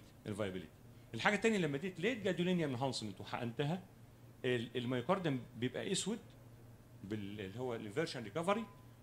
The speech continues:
والكونت-، والجادولينيوم هيبان إيه؟ أبيض وسب اندوكارديال عشان يبقى اسكيميا. هل واخد فول سيكنس ولا واخد جزء من السيكنس؟ لو أقل من خمسين في المية يبقى فايبل، لو أكتر من خمسين في المية الف-،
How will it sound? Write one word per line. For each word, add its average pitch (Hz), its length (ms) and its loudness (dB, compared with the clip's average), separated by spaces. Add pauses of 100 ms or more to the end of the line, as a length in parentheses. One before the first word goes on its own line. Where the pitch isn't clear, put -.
(100)
والكونت-، 127 640 2
والجادولينيوم 135 800 0
هيبان 131 280 2
إيه؟ 151 220 2
أبيض 185 260 2
وسب 202 280 10 (100)
اندوكارديال 151 600 6
عشان 101 220 -4
يبقى 113 100 -4
اسكيميا. 208 440 0 (400)
هل 226 160 6
واخد 240 220 2
فول 220 200 -4
سيكنس 214 380 0
ولا 156 160 8
واخد 175 200 2
جزء 190 240 0
من 135 60 -2
السيكنس؟ 104 540 -6 (560)
لو 131 140 2
أقل 240 260 2
من 202 60 0
خمسين 175 360 0
في 196 120 2
المية 220 400 2 (500)
يبقى 123 160 0
فايبل، 113 340 6
لو 135 100 6
أكتر 190 160 2
من 160 60 0
خمسين 151 220 -2
في 156 60 -6
المية 175 340 0 (220)
الف-، 117 160 -6